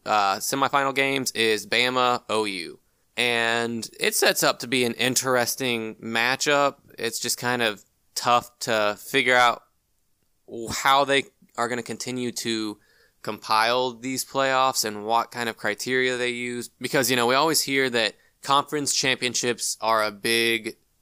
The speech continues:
big thing when it comes to it. They should matter. You should be able to win your conference championship if you wanna play in the playoffs and play for a national title. But here we go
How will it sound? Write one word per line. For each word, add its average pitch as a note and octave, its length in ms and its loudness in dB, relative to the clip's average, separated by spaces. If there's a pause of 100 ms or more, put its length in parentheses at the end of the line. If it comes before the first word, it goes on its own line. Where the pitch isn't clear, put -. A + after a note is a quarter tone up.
(240)
big A#2+ 240 0
thing A2+ 240 -4
when G#2+ 140 -8
it F2+ 40 -18
comes G#2 280 -8
to A2 140 -4
it. G2 60 -6
They G2+ 120 -6
should - 140 -8
matter. A2 380 -2 (140)
You B2+ 120 -4
should D#3 140 0
be C#3+ 100 2
able C3 100 2
to A#2+ 80 -2
win D3 120 4
your D#3 60 2
conference B2+ 360 0
championship B2 500 -2
if A#2 120 -4
you A#2 120 -6
wanna A2+ 120 -2
play B2 220 -2
in A#2+ 80 -2
the A#2 60 -2
playoffs A2+ 580 0
and G#2 180 -8
play A2+ 200 -2
for A#2 160 -8
a - 20 -6
national A2+ 320 -2
title. G#2+ 540 -2 (1300)
But B2+ 260 0
here D3+ 220 -2
we D3+ 140 -2
go C#3+ 640 4